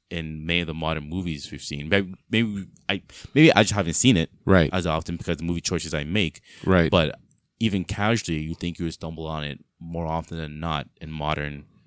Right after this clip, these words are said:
Speaker 1: um, in modern movies.
Speaker 2: Right,
Speaker 1: Right.
Speaker 2: right,
Speaker 1: So,
Speaker 2: right.
Speaker 1: but yeah, I, I like Hitchcock's take on, on,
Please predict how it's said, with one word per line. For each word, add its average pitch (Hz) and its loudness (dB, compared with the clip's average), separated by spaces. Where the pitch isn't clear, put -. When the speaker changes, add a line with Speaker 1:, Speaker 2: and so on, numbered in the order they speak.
Speaker 1:
um, 71 -4
in 82 -10
modern 73 -6
movies. 80 -6
Speaker 2:
Right, 90 4
Speaker 1:
Right. - -
Speaker 2:
right, 87 2
Speaker 1:
So, 76 0
Speaker 2:
right. 87 0
Speaker 1:
but 92 2
yeah, 95 2
I, 90 2
I 90 0
like 117 0
Hitchcock's 90 -4
take 80 -6
on, 78 -8
on, 76 -8